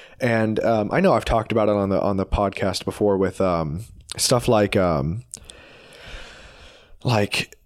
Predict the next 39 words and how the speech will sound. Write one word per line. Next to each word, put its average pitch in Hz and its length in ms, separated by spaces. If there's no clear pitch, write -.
Reels 170 640
versus 120 720
TikTok, 123 960
uh, 113 340
but 113 280
it's, - 280
it's 127 160
kind, 175 260
it's 123 120
kinda 196 200
worse 127 300
than 117 120
that 104 120
because, 117 220
like, 120 160
on 127 160
TikTok, 143 680
I 117 120
feel 139 240
like 113 400
everything's 160 420
pretty 120 600
lighthearted. 139 800
I, 120 220
I - 20
definitely 135 280
think 117 180
there 110 120
is 104 80
sexism. 95 600
I - 20
think 101 160
it's 98 80
possible 101 320
to 90 60
be 92 80
sexist 92 500
to - 80
both, 95 400